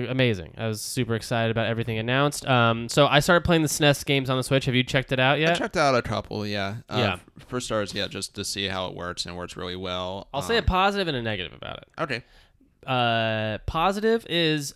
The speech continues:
Speaker 1: um, I swear they have,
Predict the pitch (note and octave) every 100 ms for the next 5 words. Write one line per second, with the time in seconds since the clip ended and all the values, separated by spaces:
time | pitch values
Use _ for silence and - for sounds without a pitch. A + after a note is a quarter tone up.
0 | - B2+ B2 A#2 G#2+ _ _ _ _ _
1 | _ _ _ _ _ - C#3+ F3+ G#3+ A3
2 | F#3 C3 - - F3+ G#3 D3 A#2 A2 G#2+
3 | - A#2 B2+ B2+ A2+ A#2+ A#2 A2 G#2+